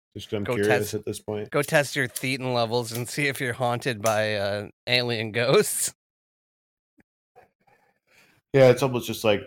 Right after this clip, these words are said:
Speaker 1: now that I've been made it, like, my attention's been brought to it. Kinda just
Speaker 2: Yeah.
Speaker 1: curious now.
Speaker 2: Well, I hope everything is okay. Um,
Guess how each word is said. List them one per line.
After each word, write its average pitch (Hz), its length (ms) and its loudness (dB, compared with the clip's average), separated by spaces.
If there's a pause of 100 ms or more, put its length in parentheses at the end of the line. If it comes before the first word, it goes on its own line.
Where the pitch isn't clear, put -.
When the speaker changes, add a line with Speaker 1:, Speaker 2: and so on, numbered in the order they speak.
(120)
Speaker 1:
now 101 140 4
that 95 120 4
I've 90 100 -2
been 90 380 -4 (1000)
made 92 340 0
it, 90 120 -6 (120)
like, 85 280 -8 (520)
my 90 100 -6
attention's 85 400 -8
been 82 120 -8
brought 80 260 -6
to 85 120 -8
it. 82 160 -8 (880)
Kinda 87 160 -6
just 113 100 -6
Speaker 2:
Yeah. 107 180 0
Speaker 1:
curious - 240 -8
now. 87 300 -8 (680)
Speaker 2:
Well, 104 320 -2
I 113 120 0
hope 110 240 -4
everything 107 420 -4
is 104 160 -8
okay. 107 520 -4 (720)
Um, 101 540 -2